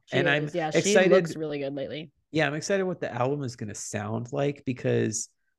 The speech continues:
Speaker 2: Plastic Hearts was going for, like, a modern Joan Jett type of thing. I wonder if she's gonna
Speaker 1: Mm-hmm.
Speaker 2: try and continue that.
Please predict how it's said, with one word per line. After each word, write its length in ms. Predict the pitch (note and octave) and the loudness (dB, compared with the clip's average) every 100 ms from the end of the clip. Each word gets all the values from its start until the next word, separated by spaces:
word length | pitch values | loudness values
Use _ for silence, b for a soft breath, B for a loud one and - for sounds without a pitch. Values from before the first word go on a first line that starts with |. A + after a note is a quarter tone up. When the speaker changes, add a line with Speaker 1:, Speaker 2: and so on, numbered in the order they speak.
| _ | _
Speaker 2:
Plastic 420 | - C3 B2+ D#3 A#2 | 0 0 0 -4 -2
Hearts 340 | B2+ B2 - | 0 0 -2
was 160 | A2+ G#2+ | -6 -4
going 280 | A2+ A2 | -4 -4
for, 160 | G#2 A2+ | -2 -2
like, 220 | G#2+ G#2 | -2 -2
a 180 | G#2+ G2 F#2+ - _ _ _ | -4 -4 -8 -14 _ _ _
modern 500 | B2+ G#2+ A2 A2 A2+ | -6 -2 0 0 -2
Joan 340 | G#2 A#2 A2+ A2 | -2 -2 -2 -2
Jett 240 | A2 A2+ | -2 -2
type 240 | - C#3 D3+ | -2 -4 -2
of 100 | C#3+ | -2
thing. 360 | D#3 D#3+ D#3+ | -4 -4 -6
I 120 | A#2 A#2 | -2 0
wonder 160 | B2 | 0
if 60 | C#3 | -4
she's 160 | C#3 | -6
gonna 140 | B2+ A#2 | -6 -6
Speaker 1:
Mm-hmm. 80 | C#3+ | -4
Speaker 2:
try 100 | A2+ | -4
and 80 | A2 | -6
continue 460 | - - B2 C#3+ | -10 -8 -6 -4
that. 340 | C#3+ D3 D3 | -4 -4 -4